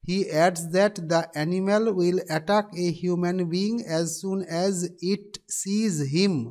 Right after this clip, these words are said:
or her and eat him or her up।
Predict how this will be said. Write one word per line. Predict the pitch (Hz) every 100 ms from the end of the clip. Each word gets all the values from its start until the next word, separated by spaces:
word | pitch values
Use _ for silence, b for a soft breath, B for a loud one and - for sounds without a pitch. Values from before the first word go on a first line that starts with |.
| - 151
or | 165 151 175
her | 175 117 123 _ b b b b 135 156
and | 196 190 - 160
eat | 196 202 - 131
him | 170 202 208 - 147
or | 156 151 131
her | 160 208 214 - 151
up। | 143